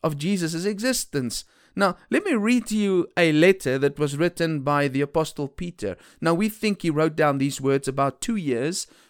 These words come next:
before he was, uh, crucified upside down by the Roman Emperor Nero. I'm going to read what he says. Listen to this. This was written two thousand years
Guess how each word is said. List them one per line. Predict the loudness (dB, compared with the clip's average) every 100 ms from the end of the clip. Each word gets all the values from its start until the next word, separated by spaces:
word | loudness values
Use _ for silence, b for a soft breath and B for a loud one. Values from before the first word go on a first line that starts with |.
| b
before | -2 2 2 2
he | 0 0
was, | 2 0 -4 b b
uh, | -6
crucified | -4 -2 -2 -2 0 -2 -2 -6 -4
upside | -2 0 0 0
down | 0 0 -2
by | -2 0 -2 -4 b b
the | 4
Roman | 4 4 0
Emperor | -2 -4 -2 0 -2 b b
Nero. | 2 6 6 4 0
I'm | 0
going | 2
to | 2 2
read | 0 -2 -8 _ _
what | 0 2
he | 4
says. | 6 4 4 -4 0
Listen | 0 0 0
to | 2
this. | 2
This | 2 -2
was | -2 -2
written | -2 -2 -6 b b b
two | -4 -2 -2 _
thousand | 0 4 6 4 0 -4 -6 _ -2
years | 2 2 0